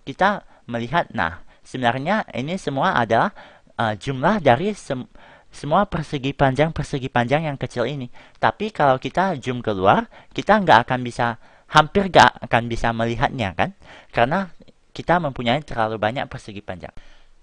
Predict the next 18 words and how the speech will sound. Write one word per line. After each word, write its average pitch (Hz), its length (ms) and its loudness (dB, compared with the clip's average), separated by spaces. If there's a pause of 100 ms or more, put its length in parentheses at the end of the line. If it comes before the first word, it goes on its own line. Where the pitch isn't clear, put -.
Nah, 117 160 0
bagaimana 127 560 0
kalau 175 240 2
kita 190 240 -4
mempunyai 165 560 -6
seratus 156 480 -6
persegi 113 400 -12
panjang? 82 360 -12 (440)
Nah, 101 240 -6
grafiknya 123 560 -4
akan 156 160 -2
terlihat 143 400 -4
seperti 147 420 -10
ini. 147 140 -10 (280)
Nah, 104 280 0
di 110 120 -12
sini, 170 160 -10
wah, 151 220 0